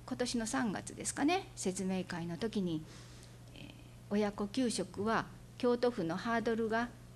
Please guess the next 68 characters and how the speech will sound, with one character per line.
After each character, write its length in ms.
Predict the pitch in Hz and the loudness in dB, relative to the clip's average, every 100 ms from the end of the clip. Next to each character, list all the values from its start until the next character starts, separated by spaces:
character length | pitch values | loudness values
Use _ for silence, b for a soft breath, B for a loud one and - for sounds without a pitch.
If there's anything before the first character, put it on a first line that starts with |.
| - - | -6 2
高 280 | 277 202 | 4 4
い、 60 | 165 - - - - - - - | 2 -4 -16 -16 -16 -16 -16 -2
半 280 | - 285 247 | 6 8 8
径 180 | 214 220 | 6 8
二 120 | 262 | 8
百 220 | 277 277 | 6 6
メ 200 | 269 262 | 6 6
ー 20 | |
ト 160 | 254 226 | 4 2
ル 100 | 220 | 4
の 220 | 233 247 B B B | 4 2 B B B
全 240 | 349 415 | 4 6
国 120 | 294 277 | 6 6
か 120 | 311 | 6
ら 80 | 240 | 8
ハ 160 | 285 | 8
ン 100 | 320 | 6
コ 120 | 320 | 6
を 40 | 330 | 6
も 140 | 311 | 8
ら 100 | 320 | 8
わ 140 | 320 330 | 8 8
な 140 | 349 | 6
い 80 | 320 | 6
と 80 | 190 | 2
い 100 | 202 | 4
け 140 | 233 | 4
な 120 | 262 | 4
い 60 | 190 | 4
と 160 | - 180 - - | 0 -6 -8 4
い 80 | 277 | 6
う 120 | 285 | 8
よ 100 | 277 | 8
う 60 | |
な 120 | 233 214 | 6 4
こ 120 | 330 | 4
と 200 | 302 214 | 4 6
を 80 | 190 | 4
お 40 | |
っ 40 | |
し 200 | 214 - | 2 0
ゃ 60 | 226 | 2
ら 140 | 226 | 4
れ 120 | 196 185 | 2 -2
て、 380 | - 311 165 B B B B | 4 6 6 B B B B
え 340 | - 170 156 143 | -2 2 2 0
ー、 20 | |
ま 120 | 180 | 0
あ、 40 | 147 | 2
断 300 | 180 175 170 | 2 2 2
念 180 | 165 147 | 2 2
し 120 | - | -2
た 80 | - | -4
と 160 | 135 - - - - - - - - - - | -8 -10 -14 -16 -16 -18 -16 -16 -14 -14 -2
い 80 | 226 | 2
う 80 | 226 | 4
こ 120 | 226 | 4
と 100 | 202 | 2
な 140 | 196 | 2
ん 60 | 175 | 2
で 100 | 180 | 0
す 120 | 180 | 0
け 100 | - | 0
れ 100 | 196 | 0
ど 100 | 190 | 2
も、 320 | 208 240 170 - B B B B B - - | 4 6 4 0 B B B B B -16 -16
え 40 | |
ー、 20 | - | -12